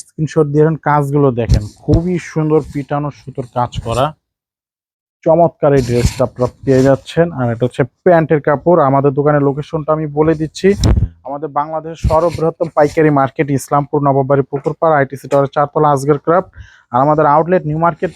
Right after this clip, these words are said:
বা ব্রাঞ্চ হচ্ছে চাঁদনী চক মার্কেটের পঞ্চম তলা, একশো এক, একশো দুই নাম্বার দোকান আজগর ক্রাফট। দেখেন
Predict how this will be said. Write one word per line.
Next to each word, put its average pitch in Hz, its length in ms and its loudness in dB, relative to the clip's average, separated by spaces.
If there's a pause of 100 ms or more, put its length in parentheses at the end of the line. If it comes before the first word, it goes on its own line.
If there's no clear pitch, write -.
(120)
বা 143 80 2
ব্রাঞ্চ 147 340 -4
হচ্ছে 160 160 -14 (120)
চাঁদনী 165 300 2
চক 175 200 0
মার্কেটের 165 320 0 (100)
পঞ্চম 170 380 0
তলা, 110 200 2 (680)
একশো 151 260 0 (100)
এক, 190 160 0
একশো - 240 -6
দুই 180 180 0
নাম্বার 175 200 2 (120)
দোকান 175 220 -2 (100)
আজগর 139 360 0
ক্রাফট। 113 280 -2 (1700)
দেখেন 107 240 0